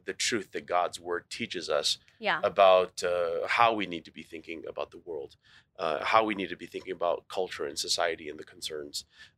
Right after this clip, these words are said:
Speaker 1: uh, that we have in society. So I would just say, uh, John chapter eight, uh, verse thirty-one, thirty-two, some of my favorite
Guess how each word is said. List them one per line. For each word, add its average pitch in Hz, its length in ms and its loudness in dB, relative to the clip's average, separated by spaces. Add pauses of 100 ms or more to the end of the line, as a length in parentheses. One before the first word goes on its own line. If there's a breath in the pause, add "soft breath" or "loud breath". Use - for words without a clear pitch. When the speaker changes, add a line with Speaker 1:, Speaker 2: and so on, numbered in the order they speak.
Speaker 1:
uh, 80 140 -4
that 69 200 -4
we 82 140 -8
have 82 140 -4
in 82 80 -10
society. 78 360 -4
So 120 220 4 (240 loud breath)
I 131 80 10
would 156 140 4
just 131 180 4
say, 113 260 8 (240 soft breath)
uh, 95 280 6 (140)
John 120 320 6
chapter 110 360 4
eight, 107 340 2 (400)
uh, 87 220 -4
verse 92 220 -4
thirty-one, 98 380 2
thirty-two, 95 400 -2
some 98 220 0
of 90 60 -4
my 87 100 -4
favorite 87 380 -4